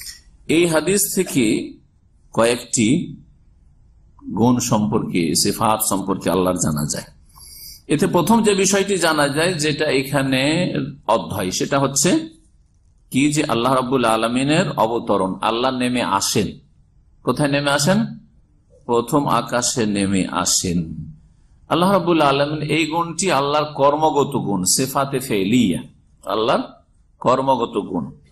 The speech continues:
যারা ধারাবাহিক শুনছেন তারা জানেন, কর্মগত গুণ যখন বললাম, তাহলে বোঝা যায় আল্লাহর আর এক ধরনের গুণ আছে, সেটা হচ্ছে সত্তাগত গুণ, সিফাতে জাতিয়া,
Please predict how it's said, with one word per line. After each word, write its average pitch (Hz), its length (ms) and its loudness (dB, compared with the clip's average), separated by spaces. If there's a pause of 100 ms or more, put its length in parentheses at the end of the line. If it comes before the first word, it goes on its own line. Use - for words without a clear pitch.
(640)
যারা 117 380 0 (220)
ধারাবাহিক 123 540 0 (180)
শুনছেন 139 720 0
তারা 113 180 2
জানেন, 101 320 -2
কর্মগত 139 580 0
গুণ 151 220 -2
যখন 151 180 0
বললাম, 143 340 0
তাহলে 147 180 0
বোঝা 143 180 -2
যায় 151 120 2
আল্লাহর 127 360 0
আর 123 240 0
এক 127 180 -8 (180)
ধরনের 127 460 0
গুণ 120 200 -2
আছে, 107 240 -2
সেটা 131 240 0
হচ্ছে 156 320 2 (800)
সত্তাগত 170 680 0
গুণ, 120 140 0
সিফাতে 143 520 0
জাতিয়া, 87 560 -4